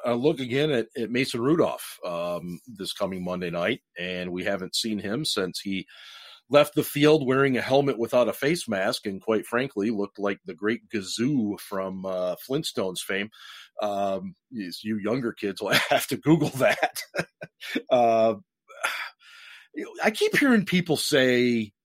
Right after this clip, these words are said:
they're gonna finally open the offense up for him. They're gonna finally let him do the offense like, like Big Ben does it. They're gonna do this. They're gonna do that. I mean, does he need the training wheels taken off, or is this just a matter of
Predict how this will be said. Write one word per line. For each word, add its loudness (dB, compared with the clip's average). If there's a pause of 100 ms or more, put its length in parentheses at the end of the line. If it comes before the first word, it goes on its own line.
(160)
they're 6
gonna 6
finally 4
open 0
the 0
offense -4
up -6
for -12
him. -20
They're -4
gonna 2
finally 2
let 2
him 0
do -2
the -2
offense -4
like, -6 (180)
like -8
Big -4
Ben -4
does -8
it. -12 (280)
They're 0
gonna 6
do 2
this. -2
They're -8
gonna -4
do -4
that. -6 (320)
I -6
mean, 2 (920)
does 6
he 4
need 6
the 0
training 2
wheels 2
taken 0
off, 0
or 4
is -2
this 2
just -2
a 2
matter 4
of 4